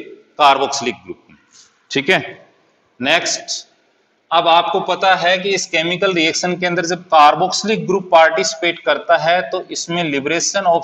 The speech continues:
C O two gas, C O two gas क्या आएगी? बाहर आएगी।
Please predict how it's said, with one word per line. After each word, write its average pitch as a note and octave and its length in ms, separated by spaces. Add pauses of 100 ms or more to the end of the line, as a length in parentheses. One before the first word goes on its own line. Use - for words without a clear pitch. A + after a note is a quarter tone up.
C E3 160
O E3 140
two E3 220
gas, - 500 (880)
C - 160
O D#3 200
two F3 80
gas F3 240
क्या F3 160
आएगी? F3 380 (380)
बाहर D3+ 400
आएगी। F#2 460